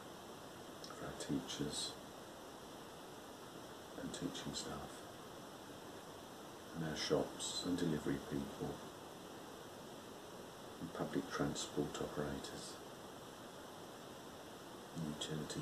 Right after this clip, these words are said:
workers, post office and Royal Mail,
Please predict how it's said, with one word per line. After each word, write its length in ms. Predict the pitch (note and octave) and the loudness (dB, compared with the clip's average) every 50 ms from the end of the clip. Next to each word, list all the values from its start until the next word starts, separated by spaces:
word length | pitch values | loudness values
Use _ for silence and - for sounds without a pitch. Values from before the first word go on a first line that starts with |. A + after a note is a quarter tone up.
| D2+ D2 | 2 4
workers, 540 | D2 D2 D2 - - - - - - - - - - - - - - - - - - - - - - - - - - - - - - - - - - - - - - - - - - - - | 2 2 2 0 -2 -4 -4 -4 -4 -6 -6 -6 -8 -8 -8 -8 -8 -8 -8 -8 -8 -8 -8 -8 -8 -8 -8 -8 -8 -8 -8 -8 -8 -8 -8 -8 -8 -8 -8 -8 -8 -8 -8 -6 -4 0 2
post 280 | - - - - - - - | 2 4 4 2 0 0 -2
office 440 | - - - - - - - - - - - - - - - - - - - - - - - - - - D#2 | -2 0 0 0 2 2 0 -2 -2 -4 -6 -8 -8 -8 -8 -8 -8 -8 -8 -8 -8 -8 -8 -6 -4 0 2
and 100 | D#2 D2+ | 4 4
Royal 300 | D2 D2 D2+ D#2 D2+ D2+ D2+ | 6 6 6 6 6 6 4
Mail, 300 | D2 C#2 C#2 C2+ C2+ | 4 4 2 2 0